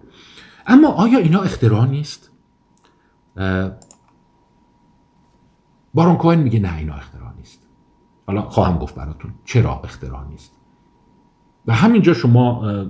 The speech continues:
یه سوالو الان برای خودتون تو ذهنتون خود نگه دارید. فرق اختراع با ساختن تصادفی چیه؟ اون به نوعی میگه اینا، اه، ساختن تدا-، تصادفی هست،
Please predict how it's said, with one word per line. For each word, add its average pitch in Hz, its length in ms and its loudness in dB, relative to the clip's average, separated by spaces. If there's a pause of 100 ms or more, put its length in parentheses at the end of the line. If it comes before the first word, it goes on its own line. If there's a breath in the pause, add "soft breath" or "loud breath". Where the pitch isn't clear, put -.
یه 294 120 4
سوالو 147 320 2
الان 123 260 2
برای 98 160 0
خودتون 110 300 -4
تو 85 120 -6
ذهنتون 87 240 -4
خود 85 160 -10
نگه 76 220 -8
دارید. 71 160 -14
فرق 170 280 -8
اختراع 101 600 -6 (160 loud breath)
با 104 100 -2
ساختن 98 560 -2
تصادفی 71 680 -12
چیه؟ 62 280 -18 (560)
اون 170 120 0
به 139 100 4
نوعی 143 200 2
میگه 120 200 2
اینا، 113 480 2
اه، 95 80 -8
ساختن 107 420 -4
تدا-، 92 540 -8
تصادفی 95 580 -6
هست، 170 340 -4